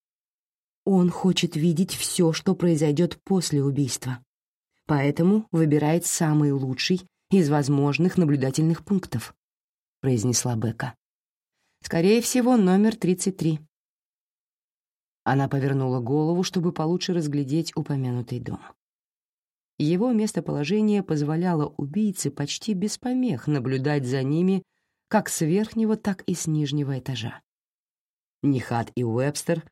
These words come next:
вслед за Бекой подошли к одному из двух окон,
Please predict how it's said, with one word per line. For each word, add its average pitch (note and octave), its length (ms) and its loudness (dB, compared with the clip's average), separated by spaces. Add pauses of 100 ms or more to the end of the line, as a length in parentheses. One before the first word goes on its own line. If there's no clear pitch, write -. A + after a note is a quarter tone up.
(160)
вслед C#3+ 340 0
за A#2+ 160 -2
Бекой D3+ 520 -2 (320)
подошли F3 440 2
к - 60 0
одному F3+ 420 4
из F#3 220 0
двух F3+ 400 -2
окон, B2+ 460 -2